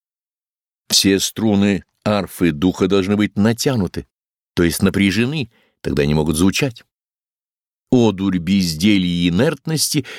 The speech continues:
явление незнакомое и недопустимое в ученике. Нужно полюбить состояние постоянного предела напрягающего. Не проклятие это, но благословение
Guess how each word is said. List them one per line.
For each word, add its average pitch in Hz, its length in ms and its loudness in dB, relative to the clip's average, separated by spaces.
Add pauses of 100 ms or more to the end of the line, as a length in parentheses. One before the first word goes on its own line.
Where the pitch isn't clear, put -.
(100)
явление 85 520 2
незнакомое 82 720 0
и 87 40 0
недопустимое 85 760 0
в 87 40 2
ученике. 107 520 -2 (680)
Нужно 104 480 2
полюбить 110 560 0
состояние 151 880 0 (260)
постоянного 95 840 0
предела 87 440 0
напрягающего. 78 680 -4 (920)
Не 92 200 4
проклятие 110 960 0
это, 80 260 -6 (540)
но 80 180 0
благословение 71 1040 -2